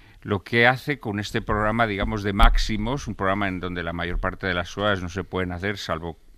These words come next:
que tengas mayoría absoluta, algunas incluso yo creo que necesita-, necesitarías mayoría de tres quintos,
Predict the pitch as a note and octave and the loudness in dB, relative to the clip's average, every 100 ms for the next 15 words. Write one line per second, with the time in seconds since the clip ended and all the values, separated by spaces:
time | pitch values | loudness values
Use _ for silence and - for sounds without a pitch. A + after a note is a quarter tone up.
0 | - - - - - - - - - F#2 | -20 -20 -20 -20 -20 -20 -12 -8 -4 -2
1 | F2+ F#2 F2 F#2+ F2+ - F2 A2+ A2+ A2 | 2 2 4 2 0 -2 -2 0 4 4
2 | A3 G3 - - G2+ G2+ A#2 A2+ F#2+ A#2 | 2 -10 -12 -4 -2 0 -2 -2 -6 -2
3 | C#3+ A2 G#2 A#2 F#2+ G#2 F#2 F#2+ G#2 A2 | 0 0 0 -2 -2 -4 -2 -6 -4 -4
4 | G2 G2 F#2+ G2 F#2+ F#2 A2 B2+ A#2 F#2+ | -4 -4 -4 -4 -2 0 2 2 0 0
5 | G2 A#2 A2 F2+ A2 G#2+ - - B2 C#3+ | -2 0 -2 -2 -2 -2 -4 -2 0 0
6 | - G2+ B2+ - | -2 -2 -2 -4